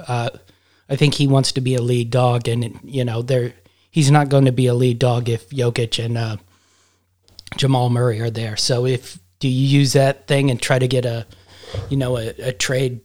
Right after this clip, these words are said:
piece in there? I, I don't know who. Uh, Chris Paul's probably available. I, I don't know if that totally fits their team, but, uh, Paul Murray and, uh, Jokic would be a nice, uh, little trio there.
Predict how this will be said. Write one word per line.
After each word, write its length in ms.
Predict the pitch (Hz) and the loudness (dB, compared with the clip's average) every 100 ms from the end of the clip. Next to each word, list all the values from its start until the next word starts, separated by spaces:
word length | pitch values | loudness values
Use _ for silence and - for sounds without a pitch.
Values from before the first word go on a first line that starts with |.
| _ | _
piece 360 | - 143 - - | -8 -6 -4 -2
in 160 | 135 | -2
there? 380 | 131 127 127 - - | 0 -2 -4 -8 -14
I, 220 | 120 120 - | -10 -8 -4
I 160 | 131 | -2
don't 200 | 123 127 | 0 -2
know 140 | 123 120 | 0 -2
who. 420 | 139 135 127 123 - | 2 2 2 0 -6
Uh, 220 | 117 110 98 - _ _ _ _ _ _ _ _ _ _ _ - - - - | -10 -10 -10 -18 _ _ _ _ _ _ _ _ _ _ _ -20 -20 -20 -4
Chris 200 | 156 - | -2 0
Paul's 300 | 147 139 127 | 0 0 0
probably 380 | - 131 127 123 | -2 -2 -2 -2
available. 720 | 120 123 123 123 120 117 123 | -2 -2 -2 -2 -2 -4 -6
I, 240 | 120 110 - - _ _ _ _ _ _ - - | -8 -8 -12 -20 _ _ _ _ _ _ -20 -8
I 60 | 143 | -2
don't 220 | 143 123 | -2 0
know 180 | 143 135 | 0 0
if 80 | 127 | 0
that 200 | 123 - | -4 -4
totally 340 | - 127 123 | -2 -2 -2
fits 300 | 117 120 - | -4 -6 -4
their 100 | 117 | -6
team, 380 | 117 - 131 127 | -4 -2 0 0
but, 320 | 123 120 117 | -2 -6 -4
uh, 220 | 113 117 110 | -4 -6 -6
Paul 320 | - 143 131 | 0 2 4
Murray 340 | 131 123 120 | 2 2 -2
and, 240 | 117 117 117 | -4 -6 -6
uh, 120 | 117 | -6
Jokic 600 | 113 127 131 123 110 - - - - - - _ | -6 -4 -4 -6 -8 -10 -14 -20 -20 -20 -20 _
would 160 | 185 170 | -2 2
be 100 | 180 | 2
a 80 | |
nice, 400 | 165 160 147 - | 4 2 2 -2
uh, 240 | 139 143 143 | -2 0 0
little 320 | 131 143 139 | 0 0 0
trio 460 | - - 139 139 135 | -2 -2 0 0 0
there. 340 | 139 135 131 | 0 -2 -4